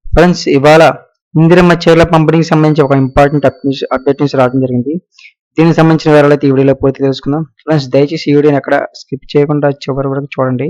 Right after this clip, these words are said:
అలాగే మన ఛానల్ని సబ్స్క్రైబ్ చేసుకొని నాకైతే కొంచెం సపోర్ట్ ఇవ్వండి ఫ్రెండ్స్.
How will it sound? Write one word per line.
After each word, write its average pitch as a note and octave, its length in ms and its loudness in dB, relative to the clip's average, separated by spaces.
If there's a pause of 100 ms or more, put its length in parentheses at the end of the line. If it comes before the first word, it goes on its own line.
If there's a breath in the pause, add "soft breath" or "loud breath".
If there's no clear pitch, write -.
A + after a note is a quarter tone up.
(480 soft breath)
అలాగే D#3+ 280 2
మన E3 220 0 (120)
ఛానల్ని D3+ 420 0
సబ్స్క్రైబ్ D3+ 340 -6
చేసుకొని C#3 340 -4 (180)
నాకైతే C3 360 -4
కొంచెం C3 180 -6
సపోర్ట్ C3 320 -2
ఇవ్వండి C3 300 -2
ఫ్రెండ్స్. D3+ 240 -4